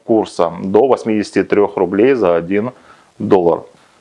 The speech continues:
Что будет дальше, ванговать как бы не хочется. Мы не можем знать, что будет в реалии даже завтра в данной ситуации.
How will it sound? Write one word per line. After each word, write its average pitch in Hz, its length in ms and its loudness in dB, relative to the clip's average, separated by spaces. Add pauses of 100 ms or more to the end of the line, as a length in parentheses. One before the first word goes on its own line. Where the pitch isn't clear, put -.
Что - 200 0
будет 175 360 2
дальше, 208 680 0
ванговать 113 680 2
как 147 240 0
бы 139 140 4
не 135 120 -2
хочется. 98 640 -2
Мы 107 240 0
не 151 120 0
можем 117 360 0
знать, 143 340 0
что - 380 0
будет 107 500 2
в 110 200 -2
реалии 101 720 2
даже 101 460 -2 (100)
завтра 101 580 -2 (420)
в 98 200 -4
данной 104 420 2
ситуации. 104 880 0